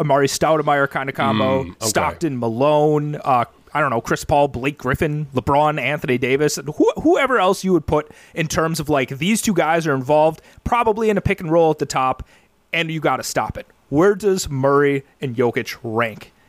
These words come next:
Speaker 1: in your mind?
Speaker 2: I don't know. I don't know. Let me think about that more, 'cause,
Speaker 1: Okay.
Speaker 2: uh, uh, the key to the question is the last key to me to the Nuggets offense from game one.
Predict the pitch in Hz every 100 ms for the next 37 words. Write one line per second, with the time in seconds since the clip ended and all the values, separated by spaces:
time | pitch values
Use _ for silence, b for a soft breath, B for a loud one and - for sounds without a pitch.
0 | b 135 113 104 - - - _ - 107
1 | 92 95 90 78 _ _ 107 92 92 -
2 | 131 143 139 131 104 98 95 92 87 87
3 | 85 82 - _ - 95 87 - - 95
4 | 87 85 82 - B B B B - 82
5 | 62 60 - 120 113 120 - 233 226 202
6 | 147 - 113 - - 87 85 92 - _
7 | _ _ _ 127 120 110 104 - 117 104
8 | 113 120 - - - 107 107 - 92 98
9 | 95 87 - _ - 113 98 104 101 98
10 | 92 98 - 92 - 92 87 92 90 87
11 | 87 -